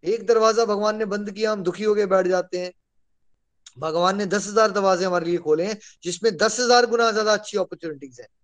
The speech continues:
वो हमें दिखता नहीं। तो अब हमने क्या, उनसी डिवोशन करनी है,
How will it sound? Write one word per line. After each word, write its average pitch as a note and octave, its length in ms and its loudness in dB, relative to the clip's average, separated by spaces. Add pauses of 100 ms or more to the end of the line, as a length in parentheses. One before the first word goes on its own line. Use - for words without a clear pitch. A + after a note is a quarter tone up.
(300)
वो D3 80 -8
हमें D#3+ 140 -4
दिखता D3 320 -4
नहीं। D#3 120 -14 (580)
तो - 140 -20
अब G3 200 2
हमने G#3+ 360 -2
क्या, G#3 240 -2
उनसी G#3 280 -6
डिवोशन G#3+ 460 -4
करनी G3+ 380 -4
है, A#3 220 -6